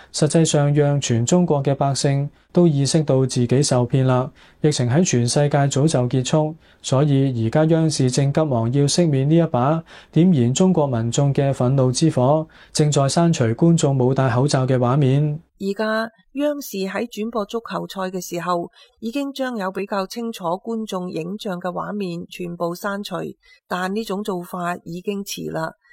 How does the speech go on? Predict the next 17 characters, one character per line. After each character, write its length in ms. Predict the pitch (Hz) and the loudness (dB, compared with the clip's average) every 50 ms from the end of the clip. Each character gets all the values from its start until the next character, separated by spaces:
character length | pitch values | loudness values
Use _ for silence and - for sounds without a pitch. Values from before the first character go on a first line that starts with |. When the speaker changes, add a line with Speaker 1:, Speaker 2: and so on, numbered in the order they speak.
| _ _ _ _ | _ _ _ _
Speaker 2:
大 160 | - 196 202 | -6 -4 -4
陸 160 | 214 208 202 | -4 -4 -4
民 240 | 202 190 180 185 185 | -4 -4 -6 -6 -4
眾 260 | - 226 226 226 226 | -4 -4 -4 -4 -4
早 160 | 208 190 196 | -6 -8 -6
就 140 | 220 - 196 185 180 | -6 -6 -6 -8 -8
睇 280 | - - - 165 175 190 | -10 -8 -8 -8 -8 -6
到 140 | - 175 175 190 | -6 -8 -6 -6
啦， 200 | 196 180 170 - - _ _ _ _ _ _ _ | -6 -6 -6 -8 -12 _ _ _ _ _ _ _
只 80 | - 214 | -6 -4
有 220 | 233 233 208 202 | -2 -2 -2 -4
中 280 | 202 - 240 233 233 226 | -4 -6 -6 -4 -4 -4
共 300 | 208 190 180 180 185 175 | -4 -4 -4 -4 -6 -6
喺 160 | 165 180 214 | -6 -6 -4
度 140 | - 202 180 | -4 -6 -6
清 280 | - - 220 214 208 | -6 -8 -8 -8 -6
零， 240 | 190 160 151 165 170 | -6 -6 -6 -8 -12